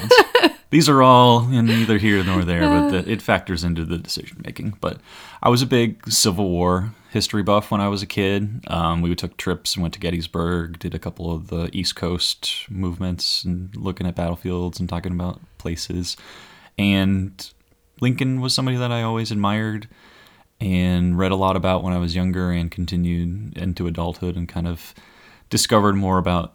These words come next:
Speaker 1: how he was more complicated and not as basic as everybody wants to have him be.
Speaker 2: That's how all of our public figures are, right?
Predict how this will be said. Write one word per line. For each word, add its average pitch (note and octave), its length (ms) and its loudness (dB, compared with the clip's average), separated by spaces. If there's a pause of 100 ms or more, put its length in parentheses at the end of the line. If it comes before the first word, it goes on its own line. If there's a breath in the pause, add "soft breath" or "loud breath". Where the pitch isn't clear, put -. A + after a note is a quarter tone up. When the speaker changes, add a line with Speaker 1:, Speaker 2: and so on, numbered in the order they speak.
(140)
Speaker 1:
how F#2 160 -6
he E2 60 -4
was E2 320 -6
more - 160 -8
complicated F2 840 0
and E2+ 260 -2
not E2+ 220 -4
as E2 160 -6
basic - 480 -8
as F2 120 -6
everybody E2+ 600 -4 (160)
wants F2+ 260 -4
to E2+ 260 -4 (440)
have F#2+ 180 -4
him F2 280 -4 (580 soft breath)
be. G2+ 400 -2
Speaker 2:
That's A#3 240 -6
how A3 320 -4
all A3 320 4
of G3+ 80 -4
our F#3+ 180 0
public F#3+ 400 -6
figures F3+ 420 -6
are, E3 220 -4
right? F#3 380 -6